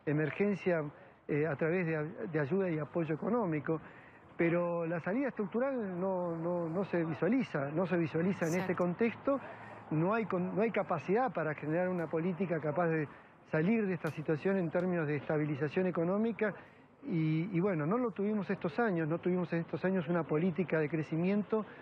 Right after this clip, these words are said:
Speaker 1: con desarrollo, haciendo, con desarrollo social inclusivo, sustentable. Esperemos que tal vez las próximas,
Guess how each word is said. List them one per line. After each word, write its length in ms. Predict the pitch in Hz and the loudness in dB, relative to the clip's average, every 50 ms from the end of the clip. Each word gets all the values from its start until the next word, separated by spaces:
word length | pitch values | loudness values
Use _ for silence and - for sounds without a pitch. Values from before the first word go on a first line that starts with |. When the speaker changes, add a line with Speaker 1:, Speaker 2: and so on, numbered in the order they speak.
| - - - - - | -20 -20 -20 -8 -2
Speaker 1:
con 160 | - 165 165 160 | 0 2 2 2
desarrollo, 720 | 156 131 - 156 156 185 220 220 202 170 143 160 180 175 | 0 0 0 0 2 2 2 2 0 0 0 -2 -2 -2
haciendo, 440 | 139 - - 170 175 170 165 147 - - - - - - - - | -2 -2 -2 -2 0 0 0 -2 -4 -8 -16 -18 -18 -20 -12 -4
con 120 | - 160 160 | -2 0 2
desarrollo 440 | 151 139 160 160 165 190 185 165 175 | 2 2 2 2 2 2 0 0 0
social 300 | 151 160 147 - 185 180 | 0 -2 -2 0 0 0
inclusivo, 560 | 175 170 156 170 160 143 - 185 190 190 175 | 0 0 0 0 -2 0 2 2 2 2 0
sustentable. 800 | 147 - 156 - - 160 170 - 233 220 190 175 165 170 196 208 - - - - - - - - - | -2 -4 -6 -2 -2 -2 0 2 2 2 2 2 0 0 -2 -2 -4 -8 -18 -20 -20 -20 -20 -12 -6
Esperemos 520 | - 160 - - 175 208 285 302 294 247 - | -4 -4 0 2 2 2 2 2 0 -2 -4
que 260 | - 170 170 160 156 | -4 -2 -2 -2 0
tal 180 | - 165 156 175 | 0 0 0 0
vez 140 | 196 196 | 0 0
las 120 | 190 165 - | -2 -4 -4
próximas, 600 | - - 190 202 196 - - 190 170 165 156 143 | -4 -2 -2 0 0 -2 -2 -2 0 0 -2 -2